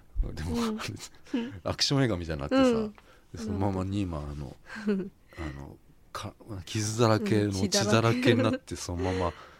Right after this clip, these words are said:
Speaker 1: あの、
Speaker 2: うん。
Speaker 1: 発表会のとこ行くっていうさ、
Speaker 2: うん。
Speaker 1: そう、
Speaker 2: うん。
Speaker 1: あれは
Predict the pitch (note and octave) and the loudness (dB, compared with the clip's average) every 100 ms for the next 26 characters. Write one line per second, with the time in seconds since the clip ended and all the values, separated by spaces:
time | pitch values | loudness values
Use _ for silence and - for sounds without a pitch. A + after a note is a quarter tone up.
0 | - - F2+ C#3+ G#3+ - - G#3 - - | -14 -8 -4 -2 -2 -2 -4 -8 -14 -14
1 | - - F2+ D#2 D2+ C2+ D2 - - G#3 | -12 -6 -4 -4 -6 -6 -8 -6 -4 -2
2 | G3 - F#3 F#3 F#3 - D#2 - G3+ G3 | -2 -4 -4 -6 -6 -8 -10 -6 -2 -2
3 | F2+ F#2 G2+ F#2 D#2+ | -2 -2 -2 -2 -4